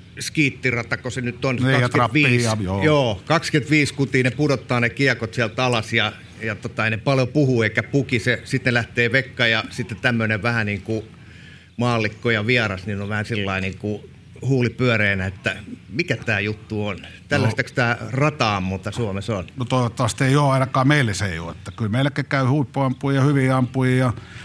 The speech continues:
Speaker 2: ei siinä ole mitään, kahtakymmentäviittä harvoin tiputetaan aina, mutta tota, siinä on vähän sellainen homma, että jos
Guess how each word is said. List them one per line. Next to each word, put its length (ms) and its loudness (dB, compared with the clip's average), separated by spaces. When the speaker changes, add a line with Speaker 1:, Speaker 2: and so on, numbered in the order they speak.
Speaker 2:
ei 100 2
siinä 140 4
ole 60 6
mitään, 280 4
kahtakymmentäviittä 600 0
harvoin 340 2
tiputetaan 440 -2
aina, 220 4
mutta 220 2
tota, 260 -2
siinä 180 2
on 60 -2
vähän 120 2
sellainen 320 4
homma, 280 4
että 180 0
jos 240 2